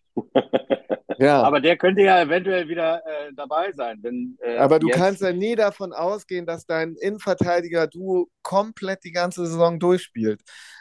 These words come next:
Speaker 2: Ja, ähm, das muss ja eigentlich jedem klar sein.
Speaker 3: Nun gut, wie gesagt, ähm, Vuskovic könnte ja vielleicht zurückkommen, ob er jetzt, hm, gleich wieder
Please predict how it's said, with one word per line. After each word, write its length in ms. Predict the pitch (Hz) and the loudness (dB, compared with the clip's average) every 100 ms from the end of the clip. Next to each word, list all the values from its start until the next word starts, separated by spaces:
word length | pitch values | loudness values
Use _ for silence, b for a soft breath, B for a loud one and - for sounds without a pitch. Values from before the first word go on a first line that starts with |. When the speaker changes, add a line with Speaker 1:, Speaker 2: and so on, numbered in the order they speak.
| _ | _
Speaker 2:
Ja, 360 | 117 113 135 185 - | 4 4 4 -2 -2
ähm, 400 | 120 135 139 - _ _ _ - | 2 4 2 -4 _ _ _ 2
das 380 | 143 139 - - - - - - | 2 2 -4 -14 -20 -20 -20 -14
muss 400 | 135 135 165 175 | -2 4 4 4
ja 140 | 175 147 | 2 4
eigentlich 320 | 160 160 143 | 2 0 -4
jedem 260 | 170 151 | -4 -4
klar 340 | 113 113 107 107 | -6 -4 -2 -2
sein. 360 | 110 104 110 _ _ _ _ _ _ _ _ _ _ _ _ - - - - - - - - _ _ _ _ | -2 -4 -8 _ _ _ _ _ _ _ _ _ _ _ _ -20 -18 -18 -20 -20 -20 -20 -20 _ _ _ _
Speaker 3:
Nun 420 | - 120 113 92 _ _ _ _ _ _ - | -14 -10 -10 -14 _ _ _ _ _ _ 0
gut, 420 | 127 135 104 - _ _ _ _ | 4 6 4 0 _ _ _ _
wie 120 | 120 127 | -2 2
gesagt, 400 | 127 151 156 _ | 4 4 2 _
ähm, 340 | 117 120 120 - _ _ _ _ _ _ _ | 0 0 0 -6 _ _ _ _ _ _ _
Vuskovic 640 | 113 151 170 143 143 - - | 0 0 2 0 0 -2 2
könnte 320 | 170 202 151 | 2 4 4
ja 160 | 127 | 2
vielleicht 360 | 117 113 113 - | 0 -6 -8 -6
zurückkommen, 400 | 120 139 135 131 | -6 -2 0 0
ob 140 | 110 113 | -2 -2
er 120 | 107 | -2
jetzt, 420 | 104 101 - _ - | -2 -6 -18 _ -12
hm, 220 | 104 104 _ _ _ _ | -10 -10 _ _ _ _
gleich 400 | - 95 101 98 | -10 -2 -2 0
wieder 320 | 104 98 92 | -2 -2 -2